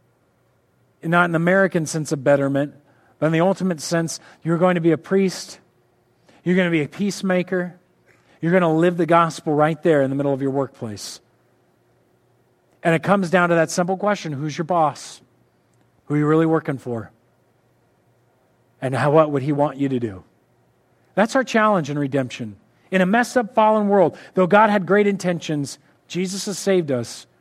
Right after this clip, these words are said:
to represent him and to make this redemption happen, to bring it about.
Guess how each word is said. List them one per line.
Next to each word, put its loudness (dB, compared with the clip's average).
to -8
represent 0
him -6
and -12
to -6
make -4
this -2
redemption -2
happen, -8
to -10
bring 0
it 2
about. 2